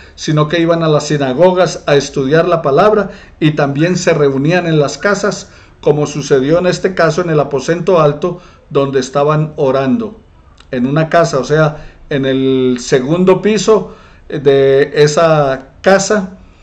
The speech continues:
o en, eh, lo que llamamos el ático. El aislamiento por la pandemia es una excepción para no congregarnos actualmente, pero no es la regla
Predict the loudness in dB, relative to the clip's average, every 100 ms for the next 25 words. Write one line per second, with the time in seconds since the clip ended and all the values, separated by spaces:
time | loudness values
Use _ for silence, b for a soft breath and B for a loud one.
0 | b b b 0 4 6 6 4 2 2
1 | 2 2 4 4 4 4 4 2 2 0
2 | -2 -2 -2 0 -2 -2 -2 0 0 0
3 | -6 -8 -8 -10 -14 _ b b b b
4 | b -10 0 4 6 4 4 2 2 2
5 | 0 0 2 6 6 6 6 4 2 2
6 | 2 4 2 4 2 4 4 4 0 -2
7 | -2 -4 -2 0 2 2 0 -2 -4 -2
8 | 0 2 0 0 0 -2 0 -2 0 0
9 | 2 2 0 -6 -8 -12 b b b b
10 | -6 -6 -2 2 2 4 2 0 -4 -8
11 | b b b b -2 4 6 6 2 2
12 | 2 2 -2 2 2 2 2 0 2 2
13 | 2 2 0 -2